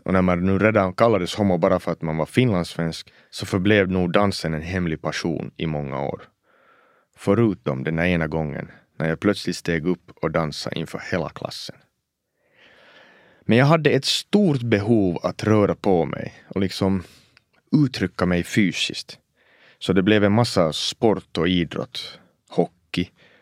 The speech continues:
fotboll, skateboarding, basket, höjdhopp, längdhopp, you name it. Men det var snowboardingen som blev min största passion. Jag var rätt bra på det.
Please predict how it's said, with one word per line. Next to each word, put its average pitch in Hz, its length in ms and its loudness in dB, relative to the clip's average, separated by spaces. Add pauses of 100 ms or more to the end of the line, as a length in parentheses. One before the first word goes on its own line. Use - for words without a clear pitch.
fotboll, 85 760 -4
skateboarding, 85 880 -2 (200)
basket, 87 560 0
höjdhopp, 90 500 0
längdhopp, 87 480 0
you 104 220 0
name 76 280 -2
it. - 180 -16 (760)
Men 104 160 2
det 107 100 4
var 98 120 2
snowboardingen 78 920 0
som 82 220 -4
blev 82 220 2
min 80 160 -6
största - 600 -2
passion. - 460 -6 (1160)
Jag 95 100 -2
var 95 100 2
rätt - 140 -2
bra 143 300 0
på - 120 -12
det. - 100 -16